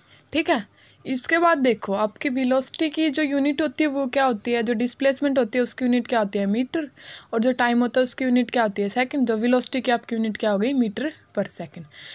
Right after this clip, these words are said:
इसके बाद आता है आपका types of velocity। वेलोसिटी आपकी कितने टाइप की होती है? Four types of velocity। वेलोसिटी आपकी फोर टाइप की होती है।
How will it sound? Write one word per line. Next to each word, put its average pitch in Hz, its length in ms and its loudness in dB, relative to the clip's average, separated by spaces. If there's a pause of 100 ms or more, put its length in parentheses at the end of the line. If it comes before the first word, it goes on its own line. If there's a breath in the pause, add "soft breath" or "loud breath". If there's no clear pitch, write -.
(180 loud breath)
इसके 302 320 2
बाद 349 180 6
आता 233 240 4
है 220 60 2
आपका 254 140 0
types 226 440 0
of 233 120 -4 (220)
velocity। 202 420 -4
वेलोसिटी 311 420 2
आपकी 330 200 0
कितने 294 300 0
टाइप 294 240 4
की 277 100 -2
होती 262 140 0
है? 277 60 2
Four 269 300 4
types 247 360 2
of 254 160 2 (280)
velocity। 202 440 0
वेलोसिटी 254 360 2
आपकी 254 320 0 (160)
फोर 220 240 2
टाइप 202 280 2
की 202 100 -4
होती 170 260 -6
है। 165 80 -12